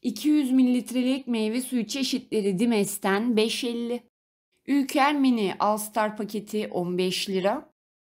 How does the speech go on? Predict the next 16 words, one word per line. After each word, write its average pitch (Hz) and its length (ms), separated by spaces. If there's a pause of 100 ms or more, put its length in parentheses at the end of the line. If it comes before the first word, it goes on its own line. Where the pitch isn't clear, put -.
(180)
Ülker 294 440
çikolatalı 240 560
gofret 208 600
dörtlü 175 400
paket 254 360
on 233 160
sekiz 220 500
lira. 226 420 (500)
Ozmo 277 360
yumurta 262 480
var, 277 200 (120)
ikili 214 340
paket 214 480
otuz 208 300
üç 196 280
lira. 208 440